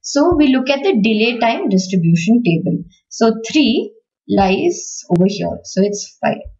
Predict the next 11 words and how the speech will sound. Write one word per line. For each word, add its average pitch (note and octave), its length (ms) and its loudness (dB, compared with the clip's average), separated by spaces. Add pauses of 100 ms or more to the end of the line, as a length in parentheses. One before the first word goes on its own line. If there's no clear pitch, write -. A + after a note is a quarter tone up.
(580)
Five C4+ 380 0 (120)
again G#3 400 2
lies F#3+ 260 0
in F#3+ 160 2
this E3+ 300 -6 (300)
row. - 320 0
So F3+ 240 0 (160)
five. - 220 -2 (360)
Seven D4 640 -2 (460)
lies F#3 600 0
here F3+ 380 -2